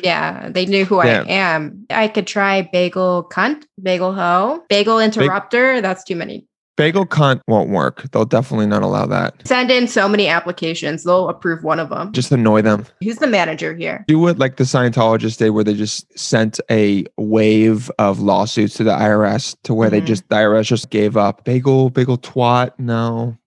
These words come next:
Speaker 2: Bagel.
Speaker 1: Yeah, there's a lot. Yeah, I'm sure it'll come to me later. It was depressing.
Speaker 2: I'm really sorry.
Speaker 1: So yeah, now I just actually go to my D Ms 'cause I get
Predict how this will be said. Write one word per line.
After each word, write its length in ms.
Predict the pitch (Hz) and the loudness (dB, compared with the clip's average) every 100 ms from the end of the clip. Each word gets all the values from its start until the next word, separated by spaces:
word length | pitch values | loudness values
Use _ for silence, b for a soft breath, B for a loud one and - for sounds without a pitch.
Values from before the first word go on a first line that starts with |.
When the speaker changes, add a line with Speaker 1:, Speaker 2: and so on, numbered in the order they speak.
| _ _ | _ _
Speaker 2:
Bagel. 680 | 127 113 120 117 120 117 - _ | -6 -4 -4 -4 -4 -6 -12 _
Speaker 1:
Yeah, 160 | 214 180 | -6 -4
there's 220 | 190 214 | -4 -2
a 40 | 226 | 0
lot. 420 | 180 170 165 - | 2 2 0 -6
Yeah, 280 | - 208 175 | -2 0 2
I'm 160 | 180 185 | 0 0
sure 300 | - 175 165 | 0 0 0
it'll 140 | 180 | -4
come 180 | - 160 | -6 -8
to 100 | 165 | -8
me 80 | 165 | -8
later. 320 | 156 156 160 - - | -8 -8 -8 -12 -8
It 60 | |
was 220 | 170 165 | -8 -8
depressing. 440 | - 175 165 160 160 - - | -8 -4 -4 -4 -10 -12 -6
Speaker 2:
I'm 140 | - 117 | 0 2
really 140 | 110 | 2
sorry. 340 | - 101 113 123 | 2 0 0 -4
Speaker 1:
So 160 | - 220 | -4 0
yeah, 220 | 220 208 | 0 0
now 200 | 208 220 | 2 2
I 240 | 247 233 | 2 0
just 220 | 208 208 - | 0 -2 -2
actually 320 | 196 - 185 | -4 -2 -2
go 160 | 180 | 0
to 140 | 175 190 | 0 0
my 100 | 160 | -2
D 240 | 143 165 156 | -2 0 0
Ms 420 | 165 220 247 - | 0 -2 -4 -10
'cause 180 | 170 165 | -8 -6
I 120 | 156 | -6
get 360 | 160 156 156 | -4 -4 -6